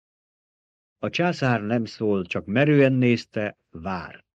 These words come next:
A tisztelendő anya károgva fölkacagott. „Akarom mondani, felség”, folytatta a báró,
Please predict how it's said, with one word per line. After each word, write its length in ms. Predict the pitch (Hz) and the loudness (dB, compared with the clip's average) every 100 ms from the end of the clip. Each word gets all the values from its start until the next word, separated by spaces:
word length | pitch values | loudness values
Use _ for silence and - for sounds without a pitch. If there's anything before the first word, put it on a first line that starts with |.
| _ _ _ _ - | _ _ _ _ -6
A 120 | - | -2
tisztelendő 540 | 127 233 - 160 139 123 | 0 0 4 6 6 6
anya 220 | 135 123 | 6 4
károgva 500 | 120 107 98 92 90 | 2 0 0 -2 -4
fölkacagott. 760 | 90 98 90 92 98 92 - _ - - - - _ _ _ _ | -4 -4 -4 -4 -2 -2 -2 _ -20 -20 -20 -20 _ _ _ _
„Akarom 440 | - 208 208 196 170 | 0 4 8 8 8
mondani, 720 | 175 208 190 151 120 95 - _ _ _ _ _ | 4 4 2 2 0 -4 -12 _ _ _ _ _
felség”, 920 | - 117 110 101 - 113 104 98 90 _ _ _ _ _ | -6 0 0 0 -4 -2 -2 -4 -10 _ _ _ _ _
folytatta 520 | _ - 107 98 - 95 | _ -4 -2 -4 -4 -4
a 40 | |
báró, 480 | 92 101 98 95 | 0 2 2 0